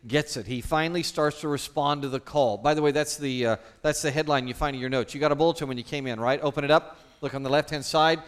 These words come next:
You'll see that headline, "Moses finally starts to respond to the call." Moses goes to Reuel, also known as Jethro,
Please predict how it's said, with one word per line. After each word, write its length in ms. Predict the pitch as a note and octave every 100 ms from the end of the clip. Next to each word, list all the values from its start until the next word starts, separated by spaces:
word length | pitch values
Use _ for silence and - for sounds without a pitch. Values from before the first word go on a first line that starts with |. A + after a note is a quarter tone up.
| - -
You'll 140 | C3+ C3
see 180 | E3
that 160 | D3 C3+
headline, 420 | D3 D3 D3 C#3
"Moses 400 | C#3+ D3+ C#3+ C3+
finally 320 | - D3 D3
starts 380 | C#3+ - C#3 -
to 60 | C#3+
respond 520 | C3 - C3+ C3 C3 - - -
to 100 | C3+
the 100 | C3
call." 340 | - B2+ F#2 - -
Moses 340 | E3 D#3 E3
goes 220 | E3 D#3+
to 120 | - C#3
Reuel, 600 | D3+ F3+ E3 D#3 D#3 E3
also 360 | D3+ D3+ D#3
known 160 | C#3 C3
as 120 | A2+
Jethro, 520 | - E3+ E3 D#3 D3+